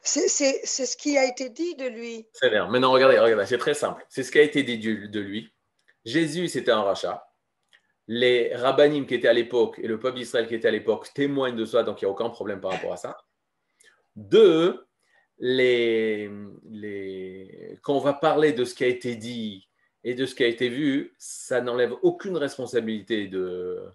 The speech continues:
Speaker 2: de, de cet homme-là, c'est-à-dire, et qui a été coupable, qui a été coupable aux yeux des Chachamim, et qui était à tel point dangereux pour le, pour le Ham Israël,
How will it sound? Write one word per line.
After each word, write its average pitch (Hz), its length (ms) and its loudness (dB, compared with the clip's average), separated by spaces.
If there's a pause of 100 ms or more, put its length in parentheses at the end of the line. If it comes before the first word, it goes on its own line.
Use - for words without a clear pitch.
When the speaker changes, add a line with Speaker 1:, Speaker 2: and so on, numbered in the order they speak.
(480)
Speaker 2:
de, 92 1200 -8 (680)
de 107 180 -14
cet - 260 -2
homme-là, 131 600 0 (600)
c'est-à-dire, 113 360 -2
et 113 100 -8
qui - 80 -2
a 127 40 -4
été 127 340 -2
coupable, 143 760 0 (240)
qui 120 80 -6
a - 20 -4
été 113 200 -8
coupable 131 520 0
aux 120 120 -4
yeux 117 580 -2
des 110 160 -6
Chachamim, 117 600 -6 (540)
et 110 100 -8
qui 135 100 -4
était 143 540 0
à 117 140 -4
tel 147 180 0
point 139 180 0
dangereux 131 360 -2
pour 113 140 0
le, 110 240 2
pour 117 120 -2
le 110 80 4
Ham 117 120 -2
Israël, 110 420 0